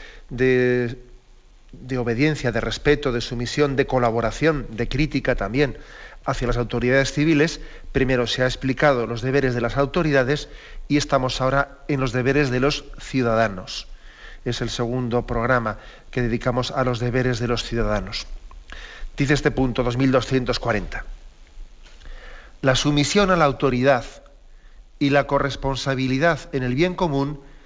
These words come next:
exigen moralmente el pago de los impuestos,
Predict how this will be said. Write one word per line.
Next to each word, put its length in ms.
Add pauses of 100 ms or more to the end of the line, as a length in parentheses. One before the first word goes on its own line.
(380)
exigen 880 (280)
moralmente 800
el 120
pago 480
de 120
los 220
impuestos, 840